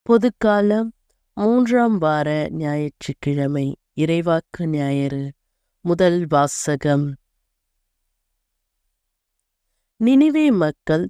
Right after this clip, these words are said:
தீய வழிகளில் நின்று விலகினர். இறைவாக்கினர் யோனா நூலிலிருந்து வாசகம். அதிகாரம் மூன்று, இறை வார்த்தைகள் ஒன்றிலிருந்து ஐந்து மற்றும் பத்து.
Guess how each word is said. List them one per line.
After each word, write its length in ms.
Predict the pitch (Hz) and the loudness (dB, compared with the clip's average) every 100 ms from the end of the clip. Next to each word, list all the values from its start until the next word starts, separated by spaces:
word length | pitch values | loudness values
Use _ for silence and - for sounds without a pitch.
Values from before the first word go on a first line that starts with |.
| - | -8
தீய 400 | - 269 277 277 | -2 0 2 2
வழிகளில் 580 | 196 170 165 156 151 147 | 2 0 -2 -4 -2 -2
நின்று 640 | 151 143 143 - 147 156 139 | -2 -2 -4 -6 -6 -6 -2
விலகினர். 720 | 147 147 143 - 143 143 135 - _ _ _ _ _ 175 | -2 -2 -4 -4 -4 -4 -8 -12 _ _ _ _ _ -2
இறைவாக்கினர் 920 | 185 180 185 180 - 196 185 190 202 - _ _ _ 185 180 | 0 2 2 0 0 -2 0 -2 -4 -8 _ _ _ -10 0
யோனா 460 | 233 262 254 254 240 | 4 4 4 2 2
நூலிலிருந்து 1040 | 180 165 160 160 156 151 151 147 151 147 | 0 -2 -2 0 0 0 -2 -2 -2 -2
வாசகம். 760 | 139 135 - - 143 147 143 135 _ _ _ _ _ _ _ | -4 -4 -6 -6 -2 0 0 -2 _ _ _ _ _ _ _
அதிகாரம் 720 | - 147 156 156 151 147 143 | -8 -2 -2 2 2 2 0
மூன்று, 600 | 143 156 170 165 175 185 - _ _ | -2 -2 -2 -2 -4 -6 -10 _ _
இறை 260 | - 170 170 | -4 -2 0
வார்த்தைகள் 760 | 175 180 214 233 214 180 170 117 | 4 2 2 -2 0 0 -2 -2
ஒன்றிலிருந்து 840 | 175 214 233 185 151 147 147 135 | -2 -2 -2 0 0 0 -2 -4
ஐந்து 600 | 117 147 156 156 147 143 | -2 -2 -4 -2 -2 -2
மற்றும் 600 | 117 143 143 - 147 143 139 | -2 -4 -6 -10 -8 -8 -6
பத்து. 600 | 131 - _ 139 135 | -8 -8 _ -8 -8